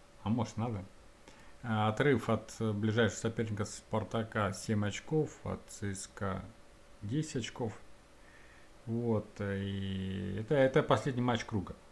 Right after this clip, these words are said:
между, сейчас между Краснодаром и с-, Зенитом, да, и отрыв, э, гигантский, можно сказать, да, и понятное дело, что <clears throat> никто в чемпионстве Зенита не сомневается, и даже Аршавин сказал, что ему задали вопрос,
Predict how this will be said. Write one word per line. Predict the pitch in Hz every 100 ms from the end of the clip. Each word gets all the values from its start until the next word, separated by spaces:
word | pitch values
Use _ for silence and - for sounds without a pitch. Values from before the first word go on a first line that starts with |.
| -
между, | - 92 92
сейчас | - -
между | - 101 95 92
Краснодаром | - 101 110 104 104 98 98
и | 98 98 95 95 95
с-, | 101 - -
Зенитом, | 101 98 107 160 208 127 101
да, | 127 175 - - - - - -
и | 98
отрыв, | 98 104 165 117
э, | 117 104
гигантский, | 101 113 95 85 - 87
можно | 82 85
сказать, | - 78 82
да, | 113 131
и | 101 95 92 90 90 - -
понятное | 110 147 - 107
дело, | 107 143 117
что | - - 95 - - - -
<clears throat> | - - -
никто | 151 117 85 92 92 95 101 -
в | 120
чемпионстве | - 113 98 113 104 104
Зенита | 107 107 104
не |
сомневается, | 98 110 107 117 151 143 -
и | 98
даже | 92 98 107
Аршавин | 104 127 110 98
сказал, | 95 110 117 117
что | - 110 98
ему | 98 104 113
задали | 113 117 113
вопрос, | 113 139 185